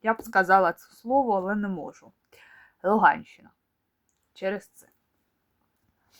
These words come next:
Термін пенсійного фонду я не можу озвучити, на жаль. Ні, не буде.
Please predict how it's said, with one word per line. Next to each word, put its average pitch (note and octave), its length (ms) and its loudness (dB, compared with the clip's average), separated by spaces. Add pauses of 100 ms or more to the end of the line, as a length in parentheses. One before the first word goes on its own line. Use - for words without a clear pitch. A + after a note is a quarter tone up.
(1200)
Термін C#4 380 4
пенсійного C4 500 0
фонду C#4+ 300 -2
я B3+ 80 2
не A#3+ 120 2
можу F3 280 -2
озвучити, G#3+ 520 -6
на G3 160 -6
жаль. D3 260 -10 (2000)
Ні, A3+ 300 2 (220)
не C4 120 0
буде. F3 420 -6